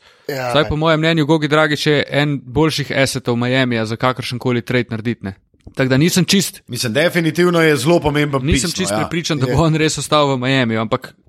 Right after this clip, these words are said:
Speaker 2: on se je odločil za Miami, zdaj pa, če se bo tudi Miami odločil za njega, je pa druga stvar.
Speaker 1: Eh, jaz sem napovedal, da bo podaljšal, ne, sicer me je Luka
Speaker 2: Jaz
Speaker 1: vmes
Speaker 2: tudi.
Speaker 1: za trenutke, za trenutek me je celo malo prepričal v nasprotno z nekimi insiderskimi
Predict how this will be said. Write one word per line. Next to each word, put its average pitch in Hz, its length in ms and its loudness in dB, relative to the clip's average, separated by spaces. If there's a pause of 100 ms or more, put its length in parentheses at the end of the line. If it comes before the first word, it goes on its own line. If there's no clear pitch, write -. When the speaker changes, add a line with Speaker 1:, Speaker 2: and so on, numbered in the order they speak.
(140)
Speaker 2:
on 170 240 2
se 185 120 2
je 175 40 6
odločil 170 360 2
za 151 100 0
Miami, 147 360 0
zdaj 123 120 -6
pa, 135 100 -4
če 143 120 -6
se 160 120 -2
bo 147 120 0
tudi 147 200 -6
Miami 143 320 -2
odločil 135 340 -4
za 131 80 -6
njega, 131 240 -2
je 117 40 -2
pa 120 100 -8
druga 120 220 -4
stvar. 107 220 -8 (420)
Speaker 1:
Eh, 131 240 2
jaz 175 240 4
sem 156 140 0
napovedal, 135 460 2
da 104 80 -4
bo 104 160 -4
podaljšal, 107 600 -2
ne, 113 120 -6
sicer 131 340 -4 (220)
me 107 160 -6
je 107 160 -2
Luka 131 400 2 (400)
Speaker 2:
Jaz - 220 -4
Speaker 1:
vmes 156 120 4
Speaker 2:
tudi. 151 80 4
Speaker 1:
za 147 120 2
trenutke, 147 560 0
za 143 180 0
trenutek 147 560 2
me 131 100 2
je 123 40 0 (320)
celo 135 320 0
malo 127 480 2
prepričal 139 600 -6
v 113 80 -6
nasprotno 151 640 -2
z 101 100 -8
nekimi 107 420 -10
insiderskimi 117 840 -10